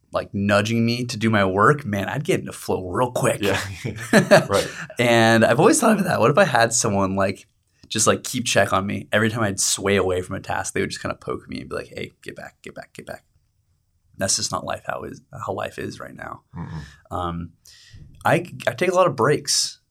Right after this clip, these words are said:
Speaker 1: and I, I have an idealization of work that I think there's this holy land that I can attain eventually where I can just sit down and get into flow engagement immediately. Doesn't work, though.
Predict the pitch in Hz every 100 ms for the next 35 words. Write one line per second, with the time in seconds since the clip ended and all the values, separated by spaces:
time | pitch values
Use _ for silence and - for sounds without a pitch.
0 | _ _ _ - 107 95 - 107 117 113
1 | 117 165 135 98 101 110 107 95 87 92
2 | 92 - 87 87 87 92 - - _ -
3 | 92 - 104 101 - - - _ _ -
4 | - _ - - 117 113 101 87 90 87
5 | 92 95 95 - 98 - - 113 104 -
6 | 92 92 95 - 95 90 90 90 101 101
7 | 104 95 92 - 120 123 104 95 95 92
8 | 87 90 92 - 104 98 101 - - -
9 | 90 92 95 95 95 90 87 90 92 87
10 | 92 92 92 - _ - 92 95 95 -
11 | - 62 - _ _ _ _ _ _ _
12 | _ _ _ _ - 107 101 95 - 64
13 | -